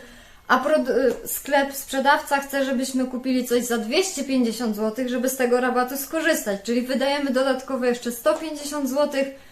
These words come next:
żeby dostać kilkadziesiąt złotych zaledwie rabatu.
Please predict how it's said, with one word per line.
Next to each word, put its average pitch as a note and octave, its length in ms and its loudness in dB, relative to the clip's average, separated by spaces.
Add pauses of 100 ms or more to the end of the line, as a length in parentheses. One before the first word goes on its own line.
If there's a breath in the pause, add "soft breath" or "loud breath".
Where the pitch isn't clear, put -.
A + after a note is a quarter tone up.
(420 loud breath)
żeby C#4+ 360 4
dostać B3+ 480 2 (460 loud breath)
kilkadziesiąt A#3+ 680 0
złotych G#3+ 380 2 (220)
zaledwie G#3 600 4
rabatu. F3+ 500 -4